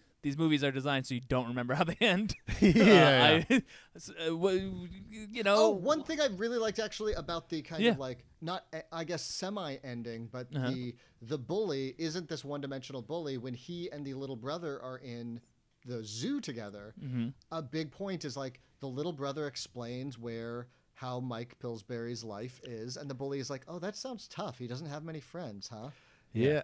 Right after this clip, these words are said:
Speaker 3: And that's it. And he just realizes,
Speaker 1: That's
Speaker 3: like,
Speaker 1: it,
Speaker 3: "Oh,
Speaker 1: yeah.
Speaker 3: I've been kinda mean."
Speaker 2: Yeah.
Speaker 3: And then they become,
Speaker 1: Right.
Speaker 3: like,
Speaker 1: It's not about
Speaker 3: kind
Speaker 1: pulling
Speaker 3: of
Speaker 1: his pants
Speaker 3: friends.
Speaker 1: down in front of
Speaker 2: Yeah.
Speaker 1: people. It's not, yeah,
Speaker 3: Yeah.
Speaker 1: it's, yeah.
Speaker 2: I will say, t-, maybe I'm just in an emotional time in my life, and I'm feeling very empathetic, or, you know, but I was just like, "Wow, this movie really captures what it's like to be, like,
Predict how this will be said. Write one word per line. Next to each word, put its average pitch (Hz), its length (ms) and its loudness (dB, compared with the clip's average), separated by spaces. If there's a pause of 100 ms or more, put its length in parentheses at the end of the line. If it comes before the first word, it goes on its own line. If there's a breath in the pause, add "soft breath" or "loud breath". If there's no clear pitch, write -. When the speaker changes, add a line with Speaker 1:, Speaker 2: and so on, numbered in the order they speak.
(160)
Speaker 3:
And 214 160 -2
that's 269 180 0
it. 330 80 2
And 160 80 -2
he 190 80 0
just 196 180 -4
realizes, 214 340 0
Speaker 1:
That's - 100 6
Speaker 3:
like, 247 80 6
Speaker 1:
it, - 40 -14
Speaker 3:
"Oh, 262 120 0
Speaker 1:
yeah. 165 80 2
Speaker 3:
I've 185 120 -2
been 220 140 -4
kinda 220 220 0
mean." 226 360 0
Speaker 2:
Yeah. 151 220 6
Speaker 3:
And 98 80 2
then 104 180 -2
they 208 120 2
become, 180 200 4
Speaker 1:
Right. 139 160 8
Speaker 3:
like, 202 120 2
Speaker 1:
It's 165 60 -4
not 151 140 8
about 151 240 8
Speaker 3:
kind - 120 0
Speaker 1:
pulling 143 260 6
Speaker 3:
of 135 80 4
Speaker 1:
his - 20 -2
pants 139 380 2
Speaker 3:
friends. - 0 -
Speaker 1:
down 123 340 4
in 117 80 0
front 123 180 0
of 110 60 2
Speaker 2:
Yeah. 101 260 6
Speaker 1:
people. 104 220 2
It's 107 160 -4
not, 117 240 -2
yeah, 120 160 2
Speaker 3:
Yeah. 101 100 -2
Speaker 1:
it's, - 380 -10
yeah. 120 140 -8 (140)
Speaker 2:
I 139 120 4
will 233 160 6
say, 233 160 2
t-, 143 160 0
maybe 151 380 8
I'm 143 140 8
just 139 220 0
in 117 140 4
an 117 160 6
emotional 107 540 2
time 104 340 0
in 120 80 4
my 120 120 4
life, 120 280 2
and 101 100 2
I'm 90 80 -2
feeling 110 500 2
very 127 260 6
empathetic, 147 720 4
or, 104 200 2
you 120 140 6
know, 120 120 10
but 113 180 6
I 110 120 8
was 123 220 6
just 135 180 -2
like, 98 240 2
"Wow, 127 220 6
this 110 180 0
movie 143 220 6
really 127 220 6
captures 117 440 0
what 104 100 4
it's - 140 -2
like 107 140 2
to - 80 -14
be, 101 200 2
like, 87 200 2